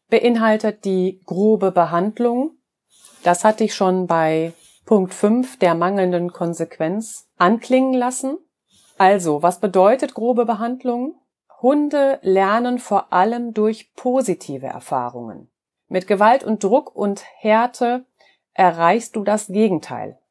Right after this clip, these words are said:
Ein Hund, der Angst vor Schmerzen haben muss, kann nicht gut lernen,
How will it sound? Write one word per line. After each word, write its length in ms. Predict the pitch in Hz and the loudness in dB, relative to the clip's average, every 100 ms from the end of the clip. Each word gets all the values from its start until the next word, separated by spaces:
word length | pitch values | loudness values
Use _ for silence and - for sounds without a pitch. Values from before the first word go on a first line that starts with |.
| _ | _
Ein 300 | 185 202 175 | 2 2 0
Hund, 300 | 240 311 - | 0 0 2
der 200 | 185 - | 2 2
Angst 340 | - 220 269 - | -2 -4 -4 -4
vor 140 | 180 | -4
Schmerzen 800 | 175 196 208 233 - 240 240 - | -2 -2 -2 -2 -4 -4 -4 -4
haben 280 | 185 202 220 | 0 2 0
muss, 360 | 208 214 - | -2 -4 -6
kann 320 | - - 190 196 | -6 -2 0 -2
nicht 240 | 214 - | -4 -6
gut 240 | 190 196 | -8 -6
lernen, 480 | 190 185 185 139 120 | -2 -2 0 -4 -8